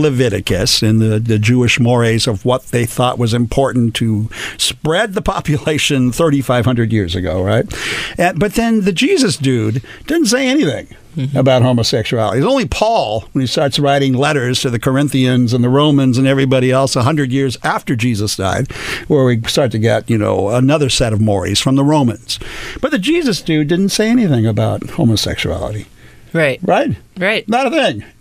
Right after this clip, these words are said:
Speaker 1: I
Speaker 2: Right.
Speaker 1: mean, do any of these conversion therapy groups stop for a moment to say, "What would Jesus do?" That is, they're often W W J D.
Speaker 2: No, they don't.
Speaker 1: <laughs> No, I don't, I don't think
Speaker 2: Nope.
Speaker 1: they do.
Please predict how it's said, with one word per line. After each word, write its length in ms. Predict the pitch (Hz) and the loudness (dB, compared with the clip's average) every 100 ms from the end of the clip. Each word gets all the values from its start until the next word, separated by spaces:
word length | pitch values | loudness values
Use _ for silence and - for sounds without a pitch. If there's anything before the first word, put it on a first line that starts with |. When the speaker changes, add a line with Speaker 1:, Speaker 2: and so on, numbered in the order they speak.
| - | -6
Speaker 1:
I 40 | 170 | -2
Speaker 2:
Right. 120 | 175 | 0
Speaker 1:
mean, 160 | 190 | 0
do 140 | 170 190 | 0 0
any 140 | 220 | 0
of 80 | 240 | 0
these 160 | 214 202 | 0 0
conversion 480 | 196 190 196 220 | 0 2 0 -2
therapy 340 | 190 202 190 214 | -2 0 0 0
groups 240 | 196 202 | 0 -2
stop 240 | - 175 - | 0 0 0
for 80 | |
a 20 | 185 | 0
moment 280 | 175 180 | 2 0
to 80 | 170 | 0
say, 460 | - 165 156 151 143 | 0 2 2 2 2
"What 180 | 165 - | 0 0
would 120 | 196 | 0
Jesus 340 | 185 240 151 | 2 2 0
do?" 180 | - 98 | -2 -2
That 180 | 92 143 | 0 0
is, 140 | 143 | 0
they're 160 | 120 107 | 0 0
often 340 | 139 - 110 | 0 0 -2
W 320 | 104 127 127 | 0 0 0
W 380 | 117 127 120 120 | 0 0 2 2
J 220 | 110 123 | 2 2
D. 380 | 110 127 123 117 - - - - | 2 2 0 -4 -6 -14 -14 -4
Speaker 2:
No, 240 | 151 135 123 - | -2 -2 -4 -8
they 100 | 151 | -6
don't. 240 | 131 127 | -6 -6
Speaker 1:
<laughs> 0 | |
No, 540 | 190 - 254 247 - 220 - | -4 -4 -2 -2 -2 -2 -2
I 120 | 165 | -4
don't, 180 | 190 131 | -4 -4
I 80 | - | -4
don't 200 | 151 170 | -4 -6
think 140 | - - | -4 -2
Speaker 2:
Nope. 160 | 180 | -2
Speaker 1:
they 140 | 131 139 | -2 0
do. 280 | 160 147 | 0 0